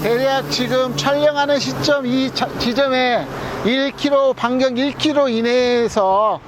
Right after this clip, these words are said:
서울 송파에서 양평 고속도로에 태촌 아이씨가 예정지입니다. 지금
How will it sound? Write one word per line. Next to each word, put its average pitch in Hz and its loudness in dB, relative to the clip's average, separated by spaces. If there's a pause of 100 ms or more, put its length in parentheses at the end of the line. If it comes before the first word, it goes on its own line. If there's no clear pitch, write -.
(160)
서울 294 2
송파에서 269 2
양평 262 0
고속도로에 226 2 (520)
태촌 302 0
아이씨가 240 2
예정지입니다. 214 2
지금 254 0